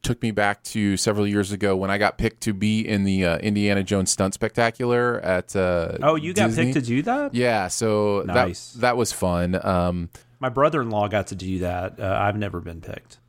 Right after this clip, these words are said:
Speaker 1: So yeah, I, uh, I was, uh, taking selfies i-, during the <laughs> production.
Speaker 2: Of course.
Speaker 1: <laughs>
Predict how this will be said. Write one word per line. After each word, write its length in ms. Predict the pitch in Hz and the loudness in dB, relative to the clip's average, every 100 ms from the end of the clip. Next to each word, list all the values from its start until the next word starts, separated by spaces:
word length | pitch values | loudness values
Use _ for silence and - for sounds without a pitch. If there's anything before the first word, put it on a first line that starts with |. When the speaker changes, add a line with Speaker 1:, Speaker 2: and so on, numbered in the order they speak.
| - - | -14 -8
Speaker 1:
So 600 | - - 123 117 110 107 - - 127 | -2 2 2 2 2 -2 -2 -2 -2
yeah, 400 | 123 117 104 - | 0 2 2 0
I, 300 | 113 123 123 | 0 2 2
uh, 520 | 110 101 95 95 98 - - | 2 2 0 -2 -6 -10 -2
I 160 | 110 113 | 0 2
was, 560 | 107 98 92 - - - | 2 2 0 -2 -2 0
uh, 220 | 92 90 | 2 2
taking 380 | - 117 101 90 | 0 0 0 0
selfies 760 | - 92 - 85 80 - - - - - | 2 2 2 -2 0 0 -2 -12 -8 0
i-, 120 | 104 | 0
during 560 | 95 95 101 95 87 82 - | 0 0 2 2 -2 -8 -12
the 220 | 95 92 | 0 0
<laughs> 200 | 82 - | 0 -6
production. 640 | 110 104 101 - - 101 - - - | -2 0 0 0 0 0 0 -2 0
Speaker 2:
Of 140 | 220 | 0
course. 320 | - - - 294 | 2 2 2 0
Speaker 1:
<laughs> 100 | - | -2